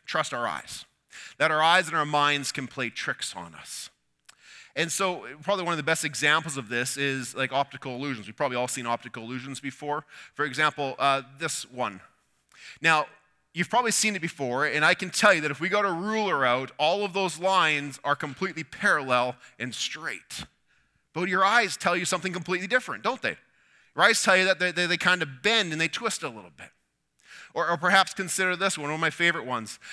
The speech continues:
This is called the spinning wheel. Now, this is just a picture. It's not a movie, but your eyes tell you that it's shifting,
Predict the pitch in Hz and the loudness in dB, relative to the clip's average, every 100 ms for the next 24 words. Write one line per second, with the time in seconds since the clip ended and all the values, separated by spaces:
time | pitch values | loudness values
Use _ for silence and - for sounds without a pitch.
0 | - 156 - - - 151 - - 175 165 | -10 -2 0 0 -2 -4 -2 -2 -2 -2
1 | 147 165 151 95 - _ _ _ _ _ | -4 -2 -2 -4 -8 _ _ _ _ _
2 | _ - - 170 170 151 226 277 - - | _ -20 -2 4 4 6 4 4 0 -6
3 | - _ _ _ _ _ _ _ _ _ | -10 _ _ _ _ _ _ _ _ _
4 | _ _ _ _ - 165 135 135 233 - | _ _ _ _ -4 -2 -2 -2 -2 -2
5 | 185 254 254 - 120 98 - 135 160 233 | -4 -2 -2 -4 -4 -4 -4 -4 -2 -2
6 | 247 202 254 220 120 107 113 _ - 196 | -2 -6 -8 -6 -6 -6 -10 _ 0 0
7 | 156 180 180 240 240 - - 208 202 190 | 2 2 4 4 2 0 2 2 2 -2
8 | 180 156 - - - 240 - 131 98 | -2 -4 -6 -4 -2 -2 -4 -8 -8